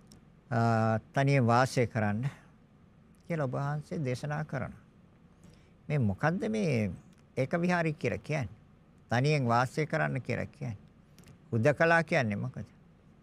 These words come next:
ඒක විහාරී කියන්නේ, හුදකලා කියන්නේ, තනියෙන් වාසය කරනවා කියන්නේ දෙවැන්නෙක් එක්ක වාසය කරන්නේ නැහැ කියන එක.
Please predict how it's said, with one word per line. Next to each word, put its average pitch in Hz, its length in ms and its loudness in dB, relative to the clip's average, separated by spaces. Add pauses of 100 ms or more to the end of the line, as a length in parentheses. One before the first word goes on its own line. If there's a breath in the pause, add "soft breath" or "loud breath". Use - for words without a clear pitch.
(1600 soft breath)
ඒක 127 240 4
විහාරී 175 560 6
කියන්නේ, 180 680 2
හුදකලා 160 720 4
කියන්නේ, 175 400 0
තනියෙන් 151 520 2
වාසය 135 500 2
කරනවා 156 540 0
කියන්නේ 165 580 -2
දෙවැන්නෙක් 165 480 4
එක්ක 208 200 0
වාසය 185 380 2
කරන්නේ 202 320 0
නැහැ 226 180 2
කියන 85 240 -2
එක. 78 120 -14